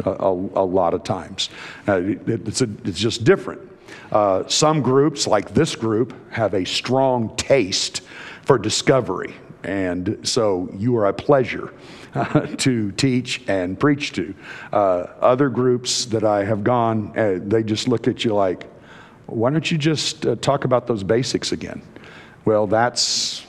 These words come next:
that's what the, where the Hebrew Christians were. They just stayed with the first principles.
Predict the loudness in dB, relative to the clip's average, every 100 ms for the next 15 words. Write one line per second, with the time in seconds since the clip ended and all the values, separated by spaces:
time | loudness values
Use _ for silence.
0 | 0 2 2 2 -2 -2 -2 0 0 0
1 | 0 0 -2 -2 -4 -4 -8 -6 -6 -2
2 | -2 0 -2 -2 2 2 2 -2 -4 -2
3 | -2 -2 -4 -4 -4 -8 -10 -10